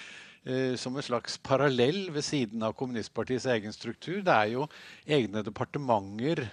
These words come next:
eh, for alt som skal styres over i Kina i selve kommunistpartiet, og for eksempel utenriksdepartementet. Eh, der er det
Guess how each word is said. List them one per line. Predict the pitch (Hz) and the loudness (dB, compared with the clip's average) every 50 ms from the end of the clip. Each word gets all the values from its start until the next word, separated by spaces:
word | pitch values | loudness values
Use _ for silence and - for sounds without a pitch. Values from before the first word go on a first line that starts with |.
| - 131 | -8 -6
eh, | 127 127 127 123 | -4 -2 -2 -4
for | - - - 135 131 127 131 | -4 -4 -2 -2 -2 -2 0
alt | 120 117 113 113 110 - | 0 0 0 -2 -4 -8
som | - - - 117 | -10 -10 -10 -8
skal | - - 143 127 | -6 -6 -6 -6
styres | - - 139 131 113 107 101 104 - 120 | -6 -4 -4 -2 -2 -2 -4 -6 -4 -4
over | 110 104 107 127 | -4 -4 -4 -4
i | 127 127 | -4 -4
Kina | - - 113 107 110 131 143 - | -4 -4 -4 -2 -2 -4 -4 -4
i | - 117 107 107 123 | -6 -8 -6 -4 -4
selve | - - 147 127 107 104 104 | -2 0 0 0 0 -2 -6
kommunistpartiet, | - 127 117 120 117 107 - - - 123 107 - 175 185 | -8 -8 -6 -4 -4 -6 -6 -6 -6 -6 -6 -4 -6 -6
og | 170 | -4
for | - 147 | -4 -6
eksempel | 127 - 127 113 - - 135 127 | -4 -4 -4 -6 -4 -4 -6 -6
utenriksdepartementet. | 110 135 135 113 - - 104 104 95 - - 113 113 120 117 107 110 117 127 123 120 123 147 180 208 - - - - - - - - - - - - | -4 -4 -6 -6 -6 -8 -10 -10 -12 -12 -14 -6 -2 0 0 0 -2 -2 -2 -2 0 0 -2 -2 -4 -4 -8 -16 -20 -20 -20 -20 -20 -20 -20 -8 -2
Eh, | 143 139 131 131 131 | 0 2 2 2 2
der | 117 123 127 123 120 | 2 4 4 6 6
er | 123 123 | 4 4
det | 120 139 143 | 4 2 0